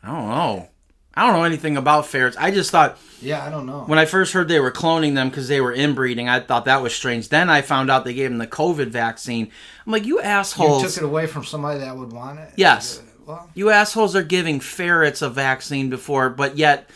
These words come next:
Speaker 1: places out in California where it's really bad, they can't even get the vaccine,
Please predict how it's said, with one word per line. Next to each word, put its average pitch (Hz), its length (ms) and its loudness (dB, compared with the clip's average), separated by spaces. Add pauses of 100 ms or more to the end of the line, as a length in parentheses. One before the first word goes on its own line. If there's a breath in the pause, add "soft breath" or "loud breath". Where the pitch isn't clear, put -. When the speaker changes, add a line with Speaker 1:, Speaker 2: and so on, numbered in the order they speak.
(460 loud breath)
Speaker 1:
places 170 460 0
out 151 160 4
in 143 60 -4
California 151 640 -2
where 127 100 0
it's 117 120 -6
really 135 240 0
bad, 127 320 0
they 143 120 0
can't 151 280 -4
even 127 200 -4
get 139 220 0
the 127 60 -6
vaccine, 113 920 -4